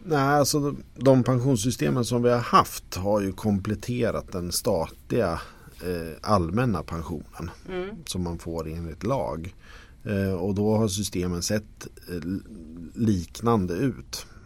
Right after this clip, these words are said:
Speaker 1: Eh, sen finns det vissa skillnader såklart som, som, eh, kan vara viktiga för enskilda individer. Det finns ju, ja, ni pratade ju om efterlevandeskydd till
Speaker 2: Mm.
Speaker 1: exempel. Det ser lite olika ut i olika avtal, men avsättningarna och,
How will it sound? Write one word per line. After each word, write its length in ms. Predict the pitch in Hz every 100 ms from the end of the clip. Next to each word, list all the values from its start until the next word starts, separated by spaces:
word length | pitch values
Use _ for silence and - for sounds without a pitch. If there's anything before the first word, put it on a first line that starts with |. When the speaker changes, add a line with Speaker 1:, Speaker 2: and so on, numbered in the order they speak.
| - -
Speaker 1:
Eh, 380 | 95 90 90 76
sen 260 | - 117
finns 220 | 120 107 -
det 80 |
vissa 340 | 95 87 - 82
skillnader 600 | - 82 78 110 104 85
såklart 680 | - 80 - 120 71 - -
som, 240 | 90 78 - - - -
som, 420 | - - 85 80 78 80
eh, 60 | 78 -
kan 200 | - 92
vara 100 | 85
viktiga 460 | 82 85 - - 85
för 120 | 87
enskilda 540 | 85 85 82 90 85 82
individer. 640 | 87 98 143 117 62 60
Det 100 | 60
finns 280 | 82 76 -
ju, 160 | 78 80 - - - - - -
ja, 60 | -
ni 120 | 87
pratade 460 | 90 85 - 90 85
ju 80 | 82
om 280 | 82 82 - - - - - - - - - - -
efterlevandeskydd 920 | 104 - 98 92 87 87 - 101 92
till 100 | -
Speaker 2:
Mm. 140 | 73 82
Speaker 1:
exempel. 400 | 85 62 - 104
Det 100 | 117
ser 180 | 147
lite 300 | 120 95 -
olika 520 | 87 85 85 90 87 85
ut 260 | 85 -
i 140 | 85 82
olika 440 | 87 90 87 90
avtal, 520 | 85 85 - 113 87
men 160 | 95 98
avsättningarna 1000 | 113 107 104 - 131 - 147 143 127 117
och, 460 | - 95 - -